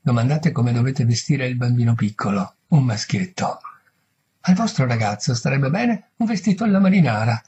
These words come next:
con il collo guarnito, con i calzoncini corti o con i pantaloni lunghi. Anche un abito pratico, cosiddetto sportivo, gli starebbe bene, di una stoffa di lana a mostrino. Questo è molto adatto specialmente per la scuola.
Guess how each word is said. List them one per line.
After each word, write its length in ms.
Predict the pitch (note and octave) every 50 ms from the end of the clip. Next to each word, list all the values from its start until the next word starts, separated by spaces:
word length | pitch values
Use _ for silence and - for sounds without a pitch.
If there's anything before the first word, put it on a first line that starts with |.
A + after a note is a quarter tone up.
| _ _ _
con 180 | - - C3+ C3
il 60 | B2
collo 280 | A#2+ - B2+ B2+ B2
guarnito, 840 | B2+ C3+ B2+ B2 C3 D3+ G3 A#3+ - - G#3 F3+ - B2+ B2+ C3 - _
con 140 | - - C3+
i 60 | C3+
calzoncini 540 | B2 C3+ B2 A#2+ - C3 A#2+ - C3+ B2+ B2+
corti 340 | A#2+ G3 A3 G3 F#3 - D3+
o 60 | B2
con 120 | - C#3
i 60 | C3+
pantaloni 520 | A#2+ A#2+ C3 C3 B2 D3 C3 C3+ C#3 C#3+ B2+
lunghi. 480 | A2+ G#2 G2 G2 G2 G#2+ G#2 G#2+ A2 G#2+ - _ _ _ _ _ _ _ _ _ _ _ _ _ _ -
Anche 180 | F3+ D#3 -
un 80 | A#2+ G#2+
abito 260 | G2+ G#2 A2+ A2 A2
pratico, 600 | - - G2 - - - - - - - - - _ _
cosiddetto 560 | - E3+ C#3+ C3+ C3+ B2+ - C#3+ - - D3
sportivo, 640 | C#3+ - - D3+ - - - C4 C4 F3 A#2 A2+
gli 140 | G#2+ A2 A2+
starebbe 400 | A#2 - - - A2+ A#2 B2 B2
bene, 540 | B2 A#2+ A#2+ B2 A#2+ B2 B2 A#2+ - _ _ _ _ _
di 100 | - D3
una 200 | C#3+ D3 D3 D3+
stoffa 360 | D3+ - - F#3+ F#3 - -
di 120 | E3+ D3 C#3+
lana 280 | C3+ C3 C#3+ D3+ D3+
a 40 | D3
mostrino. 760 | D3 D3 C#3+ - - - G2+ G2 F#2+ G2 G2+ G2+ A2 A2 - _ _ _ _ _ _ _ _ _ _ _ _ _ _ _ _ _
Questo 300 | _ - B3 - - D3
è 40 | C3+
molto 260 | D#3 G3 F#3+ - D#3+
adatto 360 | C#3 D3 D#3 G3+ - - B3
specialmente 540 | - - F3 - - C3 C3 C#3 C#3+ C#3+ F3
per 140 | - D#3+ D3
la 100 | D#3+ E3
scuola. 440 | E3 - - G#2+ G2+ G2+ G2 G2+